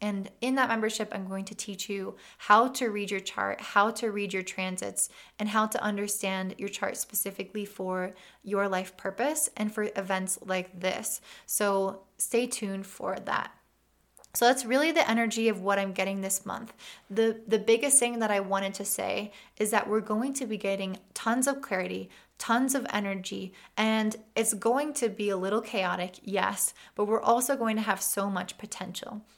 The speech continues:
And at the core of all of this is our deep need to trust ourselves, to trust our path, and to let go of any self-doubt that might be holding us back.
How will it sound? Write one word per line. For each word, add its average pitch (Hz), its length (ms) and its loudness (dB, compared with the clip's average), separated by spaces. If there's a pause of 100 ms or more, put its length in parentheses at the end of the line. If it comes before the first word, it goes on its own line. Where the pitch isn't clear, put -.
(160)
And 233 120 4
at 233 80 2
the 220 80 6
core 240 440 4
of 285 140 2
all 208 220 6
of 190 60 -6
this 196 340 0 (340)
is 214 240 4
our 208 180 6
deep 220 560 -4
need 202 600 -2 (300)
to 226 140 -2
trust 214 600 0
ourselves, 208 720 0 (200)
to 220 120 -2
trust - 480 -2
our - 140 4
path, - 560 2 (260)
and 214 160 0
to 202 140 -2
let 196 320 0
go 202 360 2
of 196 220 -2
any 254 260 0
self-doubt 196 840 2
that 196 140 -2
might 190 180 -2
be 190 60 -8
holding 190 420 -4
us 202 140 -2
back. - 420 -4